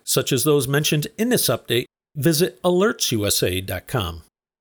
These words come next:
Alert U S A continues to monitor the overall domestic and international threat environment and will immediately notify service subscribers via S M S messages and email of new alerts, warnings, and advisories, or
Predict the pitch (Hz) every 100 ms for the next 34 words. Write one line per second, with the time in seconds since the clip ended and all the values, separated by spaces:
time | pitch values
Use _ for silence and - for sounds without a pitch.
0 | _ _ - 107 120 135 120 143 147 165
1 | 165 156 - 156 165 123 101 95 110 127
2 | 143 131 135 151 - 160 123 - 170 160
3 | 156 151 151 - 160 143 131 156 170 170
4 | 170 - 151 139 135 165 180 - 175 156
5 | 143 - 98 - - 156 160 - 147 -
6 | 127 113 80 - - _ 107 110 110 151
7 | - 143 143 - 147 147 151 160 143 180
8 | 170 127 143 _ _ 120 110 107 98 123
9 | 185 - - 120 156 175 160 165 139 123
10 | 160 165 180 185 185 - - 156 143